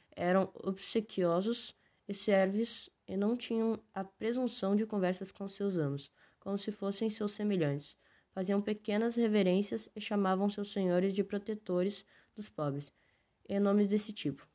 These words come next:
Os criadores indianos eram ordenados a fazer coisas.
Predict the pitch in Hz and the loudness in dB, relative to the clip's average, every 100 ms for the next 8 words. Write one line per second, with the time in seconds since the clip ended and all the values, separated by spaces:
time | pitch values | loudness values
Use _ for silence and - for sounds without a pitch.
0 | - 185 - 208 202 214 233 220 202 185 | -16 -12 -2 0 4 4 2 2 4 4
1 | 202 190 - 190 190 196 196 190 185 190 | 4 2 0 0 2 2 2 2 2 2
2 | 202 202 185 190 - 180 170 156 147 - | 0 0 0 -2 -4 -2 0 -2 -6 -12